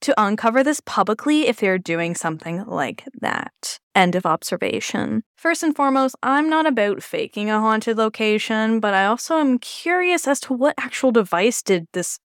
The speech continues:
Sarah find. Was it just, like, a little recorder that just played cat sounds on a loop? Because if so, do you not think you would pick that up pretty quickly? Uh, it just seems weird. Anyways,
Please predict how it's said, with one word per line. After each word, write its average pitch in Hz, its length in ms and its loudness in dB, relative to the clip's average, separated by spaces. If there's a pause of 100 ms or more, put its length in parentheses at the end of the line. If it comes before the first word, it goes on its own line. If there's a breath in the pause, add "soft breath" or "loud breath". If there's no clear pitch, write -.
Sarah - 380 2
find. - 440 -4 (380)
Was 196 140 -2
it 185 100 2
just, 190 240 2
like, 165 120 -2
a 165 60 0
little 165 240 0
recorder 160 540 2
that 170 140 0
just - 160 -12
played 165 260 0
cat - 300 0
sounds 196 280 0
on 175 100 0
a 160 100 -2
loop? 175 400 2 (200)
Because 208 280 0
if 196 100 2
so, 180 300 2
do - 180 -8
you 190 60 0
not 190 160 0
think 214 240 -2
you 196 60 2
would 175 100 -2
pick 175 220 -4
that 165 140 0
up 156 220 2 (320)
pretty 175 160 0
quickly? 330 460 0 (840)
Uh, - 200 -2
it 208 160 2
just 226 160 2
seems 170 260 0
weird. - 260 -4 (240)
Anyways, 220 460 0